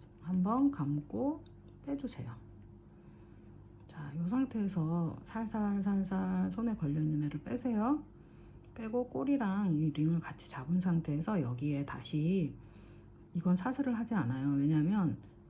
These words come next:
긴뜨기로 열 코를 뜰 거기 때문에 한길 긴뜨기는 이게 여기 사슬을 하나 더 뜨거든요. 근데 긴뜨기 열 개라서 그냥 갑니다. 여기다가, 어, 긴뜨기 온전한 거 아홉 개를 더 떠주세요.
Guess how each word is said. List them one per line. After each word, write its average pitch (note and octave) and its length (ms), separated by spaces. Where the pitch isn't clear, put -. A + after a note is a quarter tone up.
긴뜨기로 G3 760
열 C#3+ 160
코를 F3+ 260
뜰 G3+ 140
거기 G#3+ 260
때문에 D#3 380
한길 C#4 360
긴뜨기는 G#3 480
이게 C#3+ 140
여기 C#3+ 240
사슬을 G#3 380
하나 G3 180
더 - 220
뜨거든요. A3 560
근데 F3 160
긴뜨기 G3 440
열 C3 160
개라서 D3+ 360
그냥 D3+ 240
갑니다. B2+ 680
여기다가, G#3 680
어, A2+ 400
긴뜨기 G3+ 540
온전한 D3+ 440
거 - 100
아홉 E3+ 200
개를 E3+ 220
더 B2 160
떠주세요. B2 440